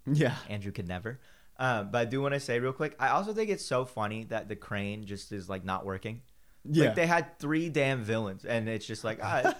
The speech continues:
Speaker 1: <laughs>
Speaker 2: the crane is silly."
Speaker 1: <laughs> The crane is the secret fourth villain.
Speaker 2: Yeah, dude. Oh, Sony put four villains in the movie. That's
Speaker 1: <laughs> Yeah.
Speaker 2: crazy.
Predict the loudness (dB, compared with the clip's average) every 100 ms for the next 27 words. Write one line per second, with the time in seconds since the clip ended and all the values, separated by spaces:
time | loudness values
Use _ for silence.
0 | 0 0 4 6 6 4 4 4 8 8
1 | 8 4 4 -10 2 4 6 6 8 8
2 | 6 2 2 2 4 4 2 0 2 4
3 | 4 6 6 4 4 4 4 6 6 8
4 | 8 6 6 6 2 2 2 2 2 2
5 | 2 0 2 2 2 0 2 6 6 8
6 | 6 8 8 8 6 2